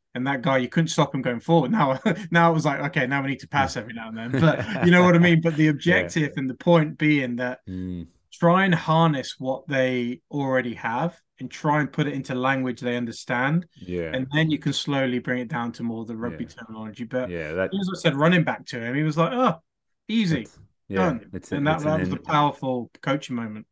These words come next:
Speaker 2: Yeah, it's an analogy that he, he already knows what that means. So
Speaker 1: Yeah.
Speaker 2: you're,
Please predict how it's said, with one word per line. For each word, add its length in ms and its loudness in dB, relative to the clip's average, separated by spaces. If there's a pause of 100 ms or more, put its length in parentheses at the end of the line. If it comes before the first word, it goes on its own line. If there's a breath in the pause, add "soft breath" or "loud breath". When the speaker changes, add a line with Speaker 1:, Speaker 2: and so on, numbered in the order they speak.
Speaker 2:
Yeah, 380 0
it's 140 -8
an 140 -4
analogy 560 0
that 160 -2
he, 320 0
he 160 4
already 260 4
knows 300 -2
what 160 -8
that 180 -4
means. 400 -4
So 260 -4
Speaker 1:
Yeah. 180 -2
Speaker 2:
you're, 140 -10